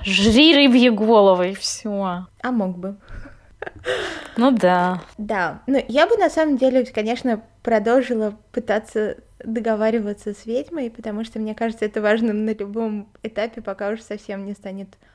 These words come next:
Speaker 2: поздно. А потом бы, например, если всё-таки надо дать девушке, я бы спросила, есть ли, э, например, могу ли я ходить к ней каждый день и там играть с ней, заниматься с ней. Вообще, должно же быть что-то ведьме нужно в ответ на
Speaker 1: Joint custody.
Speaker 2: в-, взамен на это.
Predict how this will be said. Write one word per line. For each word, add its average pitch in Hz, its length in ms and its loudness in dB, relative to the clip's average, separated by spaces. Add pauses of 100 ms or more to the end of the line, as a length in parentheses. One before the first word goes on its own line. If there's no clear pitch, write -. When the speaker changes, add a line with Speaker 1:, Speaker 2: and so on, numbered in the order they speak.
(380)
Speaker 2:
поздно. 208 440 2
А 214 80 -4
потом 226 360 0
бы, 285 80 2
например, 226 520 0 (260)
если 220 280 -8
всё-таки 220 420 -6
надо 220 480 0
дать 208 260 -4
девушке, 285 340 0
я 208 100 -4
бы 220 80 -6
спросила, 214 400 -4
есть 208 320 -6
ли, 214 140 -6 (420)
э, 226 180 2
например, 214 480 0
могу 202 220 0
ли 302 120 0
я 220 140 4
ходить 226 400 -6
к - 60 -16
ней 214 220 -4
каждый 220 420 -2
день 196 400 -6
и 196 140 -6
там 185 260 -10 (120)
играть 196 540 -2
с - 20 -12
ней, 208 180 -4
заниматься 202 640 -2
с - 180 -12
ней. 190 260 -10 (100)
Вообще, 202 340 -8
должно 202 440 -2
же 247 140 0
быть 214 160 -2
что-то - 260 -6
ведьме 214 400 2
нужно 226 320 -2
в 202 40 -4
ответ 196 340 -6
на 190 220 -10
Speaker 1:
Joint 208 540 0
custody. 190 720 0
Speaker 2:
в-, 190 120 -10
взамен 196 420 -4
на 190 140 -12
это. 214 180 -16